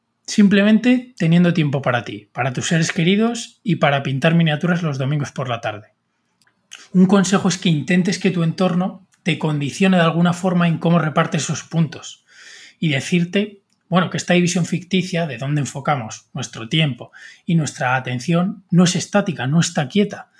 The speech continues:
La buena noticia es eso, que puedes cambiar esta división de puntos todas las veces que quieras.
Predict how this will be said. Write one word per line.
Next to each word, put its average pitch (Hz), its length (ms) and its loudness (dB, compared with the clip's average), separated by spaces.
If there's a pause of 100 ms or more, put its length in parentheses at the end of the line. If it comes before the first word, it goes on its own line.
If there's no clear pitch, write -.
(300)
La 147 140 0
buena 190 380 4
noticia 202 680 0
es 196 220 -2
eso, 160 260 -4
que 143 140 -4
puedes 214 340 6
cambiar 156 320 0
esta - 160 -8
división 143 300 -6
de 143 100 -6
puntos 180 600 -2 (120)
todas 208 240 6
las 165 160 2
veces - 260 -2
que 127 160 -8
quieras. - 440 -6